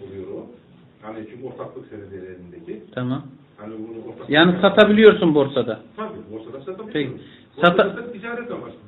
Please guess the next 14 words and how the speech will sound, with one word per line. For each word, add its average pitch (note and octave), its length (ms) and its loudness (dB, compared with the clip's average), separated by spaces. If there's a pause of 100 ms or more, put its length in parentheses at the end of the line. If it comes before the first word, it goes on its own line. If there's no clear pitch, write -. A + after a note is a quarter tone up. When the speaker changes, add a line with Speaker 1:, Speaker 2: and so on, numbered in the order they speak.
(120)
Speaker 1:
kar F#3 200 -8
payı. - 140 -14 (140)
Neden? F#3 280 -14 (320)
Daha D#3 200 -10
bunu D#3 100 -10
bonolar E3+ 400 -4
takip B2 320 -14
ediyorlar. G#2 360 -12 (300)
Speaker 2:
Evet. B2 140 -4 (120)
Speaker 1:
Ben A2 180 -16
duyduğum A#2 200 -14
kadarıyla A2 320 -12
öyle B2 120 -10
yapıyormuş. G2 500 -14